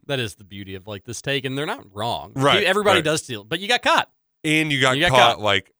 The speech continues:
Speaker 2: going to, like, greater lengths than what most people expect it to be.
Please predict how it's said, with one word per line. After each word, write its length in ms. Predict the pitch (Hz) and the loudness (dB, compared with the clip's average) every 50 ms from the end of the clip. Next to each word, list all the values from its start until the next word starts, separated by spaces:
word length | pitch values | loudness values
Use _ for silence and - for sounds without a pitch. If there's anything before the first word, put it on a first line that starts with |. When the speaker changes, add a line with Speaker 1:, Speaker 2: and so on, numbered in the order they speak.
| _ _ _ _ _ _ _ _ _ _ _ _ _ _ _ _ _ _ _ _ _ _ _ _ - | _ _ _ _ _ _ _ _ _ _ _ _ _ _ _ _ _ _ _ _ _ _ _ _ -2
Speaker 2:
going 540 | 127 117 113 110 107 107 104 104 104 101 _ _ _ | -2 0 0 0 -2 -4 -6 -10 -14 -16 _ _ _
to, 120 | - - 110 | -6 -4 -2
like, 260 | 98 95 92 90 - _ _ 113 | -2 -2 -4 -4 -6 _ _ _
greater 420 | 104 107 107 101 98 90 95 90 | -8 -6 -4 -4 -4 -4 -8 -10
lengths 360 | 85 87 92 92 90 - - | -10 -12 -12 -14 -14 -18 -20
than 180 | - - 90 90 | -18 -16 -14 -12
what 260 | 87 82 64 57 76 | -12 -12 -12 -14 -18
most 220 | 95 92 95 - - | -18 -18 -18 -16 -16
people 280 | - 78 _ - 58 65 | -18 -18 _ -16 -18 -18
expect 440 | - - - - - - - _ | -16 -16 -14 -14 -14 -14 -16 _
it 100 | - _ _ | -20 _ _
to 60 | _ _ | _ _
be. 160 | _ 50 _ | _ _ _